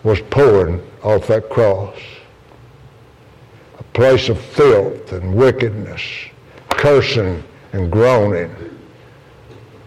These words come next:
and disease and reproach. And Mama stood there all alone. And he said, "Woman," you think he rebuked her?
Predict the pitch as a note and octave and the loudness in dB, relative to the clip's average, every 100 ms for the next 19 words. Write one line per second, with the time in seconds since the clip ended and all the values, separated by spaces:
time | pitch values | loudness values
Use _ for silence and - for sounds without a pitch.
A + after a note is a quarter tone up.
0 | - - F2+ E2+ G2 E2+ B2+ C3+ G#2+ G2+ | -20 -10 -4 0 0 4 4 4 2 -2
1 | - - - - - - _ _ _ _ | -6 -14 -16 -18 -20 -20 _ _ _ _
2 | _ _ _ _ _ _ _ - _ - | _ _ _ _ _ _ _ -20 _ -8
3 | A2 F#2 F#2+ - - C3+ A#2+ G#2 - - | -4 0 0 -2 0 4 4 2 -4 -12
4 | - - - - - _ _ _ - - | -14 -16 -16 -20 -20 _ _ _ -20 -20
5 | - - - - G2 G2 G#2 C#3+ B2+ G#2+ | -20 -20 -20 -8 -2 2 2 4 2 0
6 | - B2+ A2 G2 G#2 G#2 G#2+ A2 A#2 A#2 | 0 2 2 4 4 4 4 4 4 2
7 | F2+ G2 - - - - - - _ _ | 0 -4 -14 -20 -20 -20 -20 -20 _ _
8 | - - - _ - _ - - _ - | -20 -20 -20 _ -20 _ -20 -20 _ -20
9 | - - - - - - F2 E2 B2 C3 | -20 -20 -20 -20 -20 -12 -6 0 0 0
10 | - A#2 F#2+ E2 F2+ G2+ G#2+ B2 - - | 0 2 2 2 0 0 0 -4 -8 -16
11 | - - - - _ _ - _ - A#2 | -20 -20 -20 -20 _ _ -20 _ -6 -4
12 | A#2 B2+ A#2+ B2 A#2+ A#2 G2 B2 C3 - | 0 0 2 0 2 2 2 0 0 0
13 | C3 B2+ | 0 -2